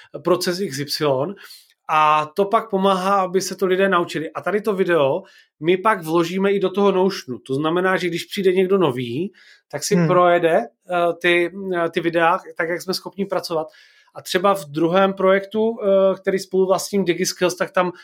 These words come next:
Speaker 1: přímo mají takovou krásnou onboardingovou akademii, kde je
Speaker 2: Hmm.
Speaker 1: video od lidí, na čem pracujou, v čem pracujou, v jakých nástrojích, a je to už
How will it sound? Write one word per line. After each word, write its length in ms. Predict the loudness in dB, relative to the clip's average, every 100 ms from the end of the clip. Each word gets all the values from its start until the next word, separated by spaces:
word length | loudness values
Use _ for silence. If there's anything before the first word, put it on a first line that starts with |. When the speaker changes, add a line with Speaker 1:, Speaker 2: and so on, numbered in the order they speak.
| _ -14
Speaker 1:
přímo 420 | -8 0 4 4
mají 380 | 4 2 0 -2
takovou 360 | -6 -2 -2
krásnou 720 | 0 -2 -2 -2 0 2 2 0 _ -2
onboardingovou 1000 | 0 0 0 0 0 0 2 2 2 0
akademii, 720 | 0 0 0 0 0 -2 -4 -10 -20 -4
kde 140 | 0
je 140 | 2 2
Speaker 2:
Hmm. 200 | 2 2
Speaker 1:
video 320 | 0 2 2
od 160 | 0 -6
lidí, 320 | -8 -8 -4
na 80 | -4
čem 260 | -2 -4 -2
pracujou, 640 | -6 -2 0 2 2 2
v 120 | 0
čem 320 | -2 0 0
pracujou, 500 | -2 -6 -6 -2 0
v 40 | 0
jakých 260 | -2 0
nástrojích, 600 | 2 2 0 0 0 0 -6 -20 -6
a 80 | -2
je 60 | 2
to 120 | 2
už 220 | 0